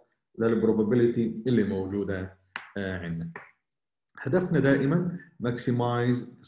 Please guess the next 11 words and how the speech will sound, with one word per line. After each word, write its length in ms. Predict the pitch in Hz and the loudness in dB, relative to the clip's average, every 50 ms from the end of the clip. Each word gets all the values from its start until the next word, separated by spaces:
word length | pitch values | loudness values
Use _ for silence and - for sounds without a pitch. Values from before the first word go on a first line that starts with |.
| - - | -10 -4
sum 140 | 127 117 110 | -2 0 0
of 240 | 101 92 - - | 0 0 -2 -4
rewards، 600 | 92 90 92 107 120 131 135 135 - - - - | -4 -2 0 0 2 2 0 0 -4 -8 -12 -14
دائمًا 560 | - - 110 117 120 113 104 107 107 107 107 110 | -10 -2 0 0 0 2 0 0 -2 -2 -2 -4
أزيد 420 | 104 101 113 113 117 117 113 - - | -4 -2 -2 -2 -2 -2 -4 -6 -8
من 100 | 104 101 | -10 -10
قيمة 540 | - - - 107 104 104 104 107 107 107 107 - _ _ - _ _ _ _ - | -8 -6 -4 -2 0 0 0 -2 -2 -4 -8 -12 _ _ -20 _ _ _ _ -8
الريوردز 720 | 104 95 95 98 98 98 101 101 101 101 101 98 - - - - _ _ _ _ _ - | -6 -4 -2 -2 0 0 0 0 0 0 -2 -6 -8 -14 -18 -20 _ _ _ _ _ 0
اللي 260 | 113 107 101 92 92 90 | 2 2 2 2 0 0
موجودة 760 | 90 90 87 87 87 90 98 101 95 92 95 92 92 92 90 90 | -2 -4 -4 -6 -6 -6 -4 -4 -4 -2 -4 -4 -6 -8 -10 -14
عندي. 320 | 87 - 85 82 - - | -18 -16 -16 -16 -16 -18